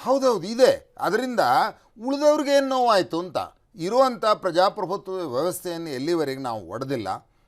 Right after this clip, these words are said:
ಅಥವಾ ಯಡಿಯೂರಪ್ಪನವರು ಅದಕ್ಕೆ ಎಲ್ಲೂ ಅನ್-, ಅನ್ಯಾಯ ಮಾಡಿಲ್ಲ, ಅಲ್ಲಿವರೆಗೆ ನಾನು, ಈಗ ನನ್ನ ಕುಟುಂಬಕ್ಕೆ ಒಂದು ಆತ್ಮೀಯವಾದ ಗ್ರೂಪ್ ಇರುತ್ತೆ,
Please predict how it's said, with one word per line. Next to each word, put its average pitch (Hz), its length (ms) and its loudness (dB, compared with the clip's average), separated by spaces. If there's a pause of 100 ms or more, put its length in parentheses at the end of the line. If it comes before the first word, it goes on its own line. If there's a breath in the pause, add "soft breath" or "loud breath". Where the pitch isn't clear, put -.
(140)
ಅಥವಾ 175 220 -4
ಯಡಿಯೂರಪ್ಪನವರು 175 640 0
ಅದಕ್ಕೆ 156 220 -8
ಎಲ್ಲೂ 135 240 -8
ಅನ್-, 117 340 -12 (140)
ಅನ್ಯಾಯ 214 340 -2
ಮಾಡಿಲ್ಲ, 104 380 -2 (400 soft breath)
ಅಲ್ಲಿವರೆಗೆ 185 680 0
ನಾನು, 214 540 -6
ಈಗ 214 100 -12
ನನ್ನ 214 240 -6
ಕುಟುಂಬಕ್ಕೆ 196 500 -8
ಒಂದು 190 240 -2
ಆತ್ಮೀಯವಾದ 165 480 -2
ಗ್ರೂಪ್ 135 300 -10
ಇರುತ್ತೆ, 113 560 -12